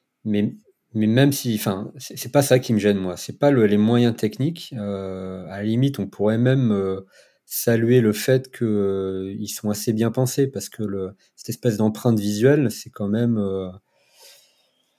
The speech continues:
tu vois, ils sont pas contentés de faire, euh, je sais pas, un algo qui va simplement détecter, euh, avec de, du matching basique, euh, du deep learning basique, si, euh, si c'est quelqu'un à poil ou pas, si c'est un gamin à poil ou pas.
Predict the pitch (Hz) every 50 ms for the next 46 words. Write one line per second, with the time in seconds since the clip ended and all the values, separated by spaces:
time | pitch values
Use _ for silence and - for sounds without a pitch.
0 | _ _ _ _ _ _ _ - - - - 131 127 117 - - 113 110 - 131
1 | 127 - - 135 127 - 131 123 127 - 147 147 151 139 123 120 113 - - 135
2 | 131 135 139 127 117 110 107 107 107 107 107 107 107 104 104 104 101 104 101 101
3 | 101 101 101 - - - - 127 123 113 107 104 104 107 107 107 123 131 135 131
4 | - - 104 107 107 104 - 113 107 - - 113 110 117 127 123 110 110 104 -
5 | 117 107 - - - 127 131 131 127 113 104 101 101 98 98 98 98 95 95 92
6 | 92 92 92 92 92 87 90 92 92 95 101 92 92 107 104 104 101 101 95 95
7 | 95 95 95 95 98 104 104 104 - - - 113 113 107 101 95 90 98 101 101
8 | 98 110 123 143 139 - - - 104 95 95 95 95 95 98 107 110 - - 104
9 | 98 104 107 107 104 104 104 101 101 113 131 139 135 - - - 107 113 120 117
10 | 104 98 95 92 92 98 - - - 110 - - - 107 - - - 107 - 107
11 | 101 101 104 - - 107 107 110 107 - 113 110 107 - - - 104 101 101 101
12 | 98 101 101 101 104 104 104 104 - 110 101 113 110 - 117 113